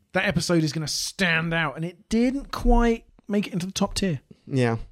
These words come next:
Speaker 2: Yep,
Speaker 1: I
Speaker 2: that's
Speaker 1: can't
Speaker 2: true.
Speaker 1: remember why, but listen back to our review of Amy's Choice, Podcast Land.
Speaker 2: I'm gonna listen back to our review of Amy Ch-, <laughs> Amy's Choice after this. <laughs>
Speaker 1: I will have said it in that episode. I just love all the dream sequences and the distortions of reality. I probably mentioned House back then.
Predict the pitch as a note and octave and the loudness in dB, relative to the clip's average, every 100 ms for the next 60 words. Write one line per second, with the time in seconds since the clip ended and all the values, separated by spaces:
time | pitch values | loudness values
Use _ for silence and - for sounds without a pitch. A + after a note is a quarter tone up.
0 | - E3+ E3+ E3+ D#3 C#4+ C#4 A#3+ G#3 F#3 | -2 0 2 4 4 4 4 4 2 2
1 | G#3 B3 - E3+ - B3 A#3 G3+ A#3+ C#4 | 2 2 -2 -6 -6 -6 -6 -4 -2 0
2 | D4+ E4+ F4+ F#4 G4 - D#4 D#3 D3 D3 | 4 4 6 4 0 0 2 2 0 -2
3 | D#3 F3+ A#3+ E4+ B3+ F#3+ A3 A2+ A#2+ C3 | -2 0 -2 -2 -2 2 2 0 -4 -4
4 | A#2 A2+ - C#3+ A#2+ C3+ C3+ C3 B2+ B2+ | -4 -4 0 0 2 2 0 0 0 0
5 | C4 - C4+ D#3 F3 D3 - D#3+ C#3 C3+ | 0 0 0 0 0 0 -2 0 2 2
6 | D3 C#3 E3 - G#2+ - - D3+ - - | 2 2 0 0 -2 -4 -6 -10 -12 -20
7 | - - - - B3 - D#3+ - - - | -6 -4 -2 0 0 -2 -10 -12 -18 -6
8 | B3+ A#3+ _ - F#3 F3 - - F#3+ D#3+ | -4 -4 _ 0 2 2 0 2 2 2
9 | - F3 D#3 D#3 E3 F#3 F3+ - C#3+ B2+ | -2 -4 -2 -4 -2 -4 -4 -4 -4 -6
10 | D3+ F#3+ F3 D#3 D#3+ D3+ D#3 D#3 D#3 D3 | -4 -4 -2 0 2 2 2 2 2 0
11 | B2+ D#3 D#3+ D#3 D3 - D#3+ - D3 - | 0 2 4 2 0 0 -2 -2 -4 -2
12 | D3 C3+ C#3+ C#3+ C#3+ D3+ - E3 C#3+ - | -2 -2 -4 -4 -2 -2 0 0 2 0
13 | D3 C#3 C3+ D3 C#3+ D3 D3 - D3+ D3+ | 0 2 0 0 -2 -4 -4 -2 0 0
14 | D3+ E3+ E3 D3 D3+ D3 D3 - C3 D3 | 2 2 2 0 -2 -2 -4 -2 -2 -2
15 | D3+ - D3 D3 - C3+ C#3 C#3 C#3 | -2 0 2 0 -2 -6 -4 -4 -8